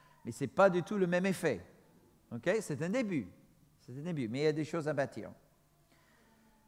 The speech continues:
Je pense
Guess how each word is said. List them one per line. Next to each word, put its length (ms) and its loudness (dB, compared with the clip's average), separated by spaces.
Je 180 2
pense 760 2